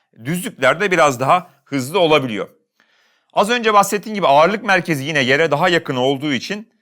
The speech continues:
özellikle lastiklerin aşınması açısından biraz daha dengeli ve biraz daha iyi bir performans yakalamak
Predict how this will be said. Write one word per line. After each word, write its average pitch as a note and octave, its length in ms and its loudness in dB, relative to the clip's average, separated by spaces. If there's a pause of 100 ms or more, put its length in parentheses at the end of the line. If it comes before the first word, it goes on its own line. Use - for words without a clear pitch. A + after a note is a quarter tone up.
(220)
özellikle E3 480 0
lastiklerin D3+ 520 0
aşınması F3 500 -4
açısından C#3+ 640 -6
biraz D#3+ 340 2
daha E3+ 220 4
dengeli D3 360 -2
ve C#3+ 120 0
biraz D#3 300 2
daha D#3+ 160 4
iyi C3+ 140 -4
bir G#2 60 -14
performans A#2 560 -2
yakalamak A#2+ 520 -2